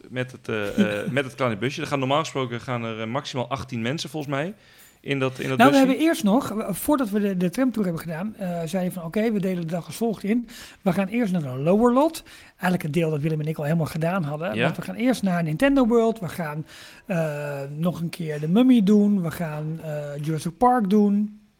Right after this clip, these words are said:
Speaker 2: Sorry, Jurassic World gaan we
Speaker 1: Ja,
Speaker 2: doen.
Speaker 1: ja, ja.
Speaker 2: Eh, dat hebben we allemaal met die groep eigenlijk gedaan. Voordat we de tramtour zijn gaan doen.
Speaker 1: En, en dan is het wel zo, eh,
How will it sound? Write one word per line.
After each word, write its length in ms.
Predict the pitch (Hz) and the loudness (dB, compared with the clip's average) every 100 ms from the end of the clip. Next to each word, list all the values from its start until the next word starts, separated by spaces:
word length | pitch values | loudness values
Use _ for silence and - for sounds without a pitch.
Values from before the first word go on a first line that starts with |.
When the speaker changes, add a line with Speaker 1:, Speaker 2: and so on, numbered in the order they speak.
| _ - - - | _ -20 -20 -10
Speaker 2:
Sorry, 360 | - 196 196 | 2 4 4
Jurassic 300 | 165 160 143 | 2 0 0
World 300 | 147 214 240 | 4 6 6
gaan 140 | 233 220 | 4 2
we 60 | |
Speaker 1:
Ja, 60 | 190 | 4
Speaker 2:
doen. 200 | 190 190 | 4 2
Speaker 1:
ja, 60 | 127 | 0
ja. 60 | 127 135 - - | -4 -8 -12 -4
Speaker 2:
Eh, 100 | 190 | 0
dat 80 | 190 | 2
hebben 200 | 226 240 | 2 2
we 60 | |
allemaal 200 | 202 240 | 4 4
met 120 | 214 | 4
die 100 | 208 | 2
groep 200 | 175 226 | -2 -4
eigenlijk 300 | 185 165 - 170 | -4 -6 -6 -6
gedaan. 260 | 160 139 135 _ _ _ _ _ - - | -6 -8 -14 _ _ _ _ _ -20 -16
Voordat 360 | - 247 254 220 | 2 6 6 6
we 60 | |
de 80 | 190 | 0
tramtour 400 | - 170 139 147 | 0 -2 -4 -8
zijn 180 | 127 135 | -8 -8
gaan 120 | 143 | -8
doen. 220 | 135 127 - _ | -8 -12 -14 _
Speaker 1:
En, 200 | - 110 | -4 -2
en 120 | 107 113 | 0 2
dan 140 | 117 | 2
is 80 | 117 | 0
het 100 | 107 | -2
wel 180 | 110 120 | -2 0
zo, 360 | 127 127 131 127 - _ _ | 0 0 0 -6 -20 _ _
eh, 120 | 107 | -4